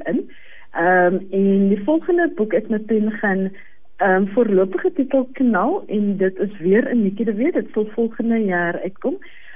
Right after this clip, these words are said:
En dan, dis nuus wat nou onlangs eers vasgemaak is, so dis die eerste keer dat dit nou bekend gemaak word op Radio Kansel vandag. Ehm, my rubrieke by Litnet, ek skryf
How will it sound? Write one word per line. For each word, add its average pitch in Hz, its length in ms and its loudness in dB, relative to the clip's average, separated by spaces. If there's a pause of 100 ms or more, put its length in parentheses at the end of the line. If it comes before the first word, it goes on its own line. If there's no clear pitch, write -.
(260)
En 254 380 6
dan, 185 260 6 (140)
dis 226 240 4
nuus 220 240 4
wat 285 140 2
nou 262 180 2
onlangs 339 400 2
eers 220 220 0
vasgemaak 190 600 -2
is, 320 180 -2
so 233 100 0
dis 214 160 0
die 240 140 -2
eerste 285 220 0
keer 247 200 0
dat 190 140 2
dit 185 120 0
nou 175 200 0
bekend 285 460 0
gemaak 165 340 0
word 165 260 -2
op 175 160 0
Radio 156 340 2
Kansel 151 360 -4
vandag. - 280 -8 (520)
Ehm, 190 540 4 (440)
my 202 600 4
rubrieke 220 840 0
by 233 160 4 (300)
Litnet, 190 500 0
ek 196 180 -2
skryf 226 440 -2